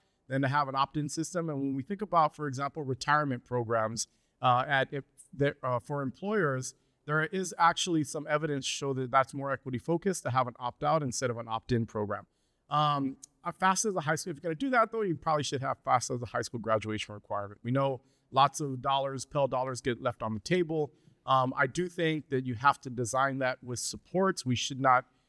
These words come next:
create a mandate for there to be a fafsa, uh, for all high school graduates to complete fafsa, and then say, "Okay, you college, your high school counselors who are already overworked, like, go get it done." Um, Louisiana, in my opinion, has done it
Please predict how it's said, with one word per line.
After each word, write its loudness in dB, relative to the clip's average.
create 0
a -6
mandate 0
for -14
there 2
to -2
be -4
a -2
fafsa, 0
uh, -8
for -2
all 0
high -4
school -8
graduates 4
to -6
complete -8
fafsa, 2
and 0
then 2
say, 2
"Okay, 0
you -4
college, 4
your 0
high 4
school -4
counselors -2
who -10
are -4
already 0
overworked, -4
like, 2
go -6
get -2
it -4
done." 0
Um, 2
Louisiana, 2
in -4
my -4
opinion, -8
has -4
done -2
it -8